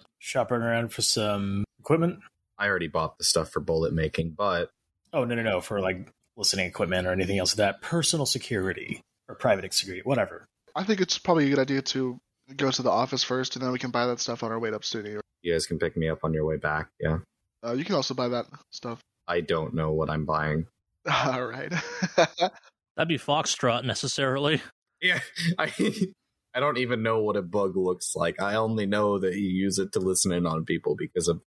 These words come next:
Speaker 2: movies and T V <laughs> shows.
Speaker 1: Well, I mean, if, if it's Midas, I mean, it's Midas investing in financial, but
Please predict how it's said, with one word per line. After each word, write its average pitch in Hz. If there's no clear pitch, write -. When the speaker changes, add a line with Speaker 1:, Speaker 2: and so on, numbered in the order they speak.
Speaker 2:
movies 82
and 78
T 85
V 87
<laughs> -
shows. -
Speaker 1:
Well, 156
I 110
mean, 123
if, 104
if 123
it's 110
Midas, 117
I 127
mean, 139
it's 127
Midas 123
investing 98
in 92
financial, 90
but 69